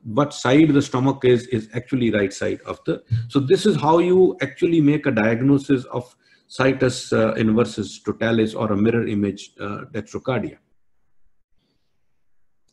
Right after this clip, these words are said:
The diagnosis of right isomerism is based on juxtaposition of, uh, both the vessels.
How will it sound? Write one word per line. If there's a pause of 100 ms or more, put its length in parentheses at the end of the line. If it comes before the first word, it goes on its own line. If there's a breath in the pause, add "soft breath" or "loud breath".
(100)
The
diagnosis
of
right
isomerism (280 soft breath)
is
based
on (1500)
juxtaposition
of,
uh,
both
the
vessels.